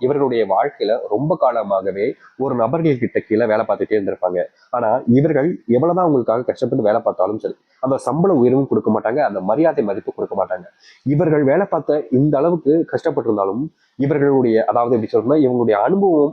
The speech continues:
அப்படின்றது இவங்களுடைய ஒரு வருஷம் இருக்கு பாத்தீங்களா, அந்த வயசு வரைக்கும் இவர்கள் அனுபவிச்சிருப்பாங்க. ஆனா அதே வயசு வரக்கூடிய ஒரு சின்ன பையனுக்கு இவர்களுடைய சம்பளம் உயர்வாகவும் கிடைக்கும், மரியாதையும் மதிப்பும் அதிகமா இருக்கும். அப்படிப்பட்ட ஒரு நரக வேதனை நீங்க அனுபவிச்சிருப்பீங்க பாத்தீங்களா,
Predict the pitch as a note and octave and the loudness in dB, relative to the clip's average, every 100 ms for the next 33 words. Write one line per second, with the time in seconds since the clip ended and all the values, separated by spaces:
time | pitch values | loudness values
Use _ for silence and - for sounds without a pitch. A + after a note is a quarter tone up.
0 | - - A#2 G#2+ C#3+ C#3 A2 G#2 G#2 G#2 | -2 -4 0 2 4 2 2 0 0 0
1 | G2+ F#2+ A#2+ G2+ G2 F#2 F#2+ - _ _ | -2 -2 -2 -2 -6 -8 -8 -10 _ _
2 | _ G2+ C3+ F#3+ F#3+ C#3 F#3+ - D#3+ D#3 | _ -6 0 2 4 2 2 2 0 2
3 | F3 C3+ A#2 A2+ A2+ G#2+ G#2 F#2+ G#2+ G2+ | 2 2 2 0 0 0 -2 -2 0 0
4 | A2+ E3 F3 - C3 A2+ A2 A#2 G#2 A2+ | 2 2 2 2 2 2 0 0 -2 -2
5 | B2+ A#2 G#2 F#2 - B2 - _ _ C3 | -2 -2 -2 -4 -8 -8 -8 _ _ -4
6 | C#3+ D3+ D#3+ G3+ - A#2 C3 C#3+ G2+ B2+ | 0 2 2 2 0 -2 0 0 2 2
7 | D3+ C#3+ C#3 B2 - F#3 C3 G2+ D3 G#3 | 2 2 0 -2 -2 -2 -2 0 2 2
8 | D3+ C#3+ G2+ G#2+ D3 G2 G2+ F#2 F#2 - | 2 0 0 -2 -4 0 0 0 -2 -6
9 | - - - - - C3 A2 A2 G#2+ G#2 | -16 -20 -14 -8 -4 -2 0 0 2 2
10 | G#2 G#2 D#3 F#3 C#3 C3 B2+ G#2 G#2+ G#2 | 2 0 0 0 2 2 2 2 0 -2
11 | G#2+ G2 F#2+ G2 G2+ | -4 -4 -6 -6 -4